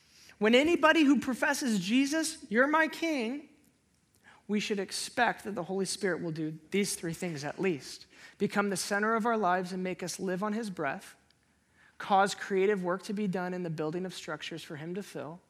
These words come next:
and cause us to speak God's words. This is what the third person of the Trinity has done down through the ages. This is the Holy Spirit. This is the Spirit of Jesus.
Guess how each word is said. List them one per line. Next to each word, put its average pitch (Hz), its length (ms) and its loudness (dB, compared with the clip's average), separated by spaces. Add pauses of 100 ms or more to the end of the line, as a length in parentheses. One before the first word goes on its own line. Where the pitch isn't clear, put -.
(380)
and 165 100 -8
cause 165 280 -2
us 151 120 -8
to 165 140 -12
speak - 560 -8
God's 156 280 -6
words. 156 580 -8 (1800)
This 214 180 2
is 214 100 -2
what 220 160 0
the 202 100 0
third 214 360 0
person 226 320 -2
of 196 100 -2
the 190 80 0
Trinity 196 460 -4
has 170 260 -6
done 175 400 -6
down 170 420 -6
through 151 280 -8
the 143 160 -8 (100)
ages. 160 680 -6 (920)
This 170 160 -2
is 170 120 -4
the 156 80 -6
Holy 147 240 -8
Spirit. 143 500 -10
This 160 200 -8
is 160 120 -12
the 147 60 -12
Spirit 143 300 -12
of 127 60 -14
Jesus. 160 500 -10